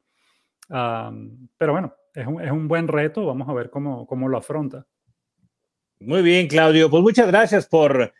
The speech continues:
Speaker 2: tu tiempo, por platicar de el ingreso de Roberto Osuna al béisbol, eh, japonés. ¿Y qué te parece? No sé si andes con tiempo en dos semanas.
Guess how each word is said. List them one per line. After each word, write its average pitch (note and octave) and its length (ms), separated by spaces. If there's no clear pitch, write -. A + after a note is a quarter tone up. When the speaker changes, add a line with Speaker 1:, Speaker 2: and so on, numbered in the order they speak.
Speaker 2:
tu D3 200
tiempo, G#3 640
por F#3 260
platicar E3+ 720
de B2 720
el B2 180
ingreso E3 760
de B2 160
Roberto C#3+ 560
Osuna F3 460
al A#2+ 260
béisbol, C#3+ 540
eh, C#3+ 120
japonés. G3 840
¿Y F#3 420
qué F3+ 100
te F3 140
parece? F3+ 680
No B2 200
sé C#3+ 140
si B2+ 180
andes B2+ 420
con A2+ 220
tiempo C3+ 380
en A#2 100
dos E3+ 140
semanas. G#3 680